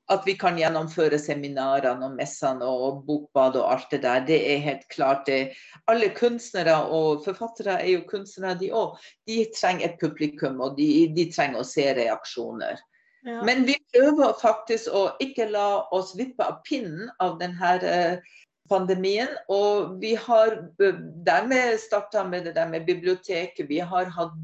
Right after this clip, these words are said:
Speaker 1: eh, donasjoner til, eh, skolebibliotek, og vi har fått veldig god omtale i avisen, og nå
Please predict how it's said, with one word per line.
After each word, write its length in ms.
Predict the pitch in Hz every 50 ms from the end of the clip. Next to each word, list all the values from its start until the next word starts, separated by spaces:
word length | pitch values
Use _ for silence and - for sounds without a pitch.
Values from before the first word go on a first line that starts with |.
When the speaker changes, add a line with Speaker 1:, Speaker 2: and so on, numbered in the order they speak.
| - -
Speaker 1:
eh, 200 | 175 170 170 160
donasjoner 840 | 156 185 180 175 170 175 - - - 190 190 196 196 190 180 180 -
til, 340 | - 185 170 160 160 - - -
eh, 220 | 160 156 156 156 156 - - - - - _ _ -
skolebibliotek, 1300 | - - - 247 233 233 220 208 185 190 185 160 - 156 151 147 151 - - 185 139 135 135 - - -
og 160 | - 160 160 156
vi 100 | 180 180
har 280 | 170 156 175 165 170 165
fått 320 | - - 175 160 156 - 170 160 - - _ 175 160
veldig 340 | - - 208 202 202 175 170
god 220 | 185 185 - 190
omtale 400 | 190 - - 196 175 170 180 180 -
i 80 | - -
avisen, 580 | 147 151 151 160 190 202 208 - - 196 190 -
og 180 | 170 175 175 180
nå 600 | 180 185 190 190 202 214 214 220 220 220 220